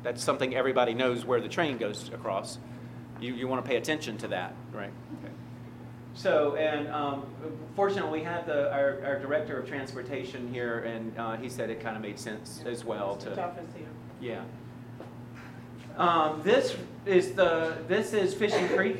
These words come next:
Speaker 1: right here. So that's a standard divider between Northtown and Southtown, and so kept using Fishing Creek, and then it hits the river,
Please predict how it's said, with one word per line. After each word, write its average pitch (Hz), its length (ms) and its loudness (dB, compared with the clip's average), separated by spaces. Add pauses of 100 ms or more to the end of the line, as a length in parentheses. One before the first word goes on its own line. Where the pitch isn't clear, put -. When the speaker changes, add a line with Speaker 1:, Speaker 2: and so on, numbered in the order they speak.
Speaker 1:
right 185 180 4
here. 202 300 0 (140)
So 143 480 2 (140)
that's 170 220 0
a 185 140 0
standard 170 640 4
divider 143 440 6
between 139 340 -4
Northtown 139 340 2
and 135 60 -4
Southtown, 147 560 -2
and 127 80 -6
so 123 300 -2 (160)
kept 151 200 0
using 147 240 -4
Fishing 165 360 -6
Creek, 165 340 -4
and 131 100 -6
then 139 140 -4
it 139 80 -6
hits 147 220 -6
the 139 100 -4
river, 175 520 2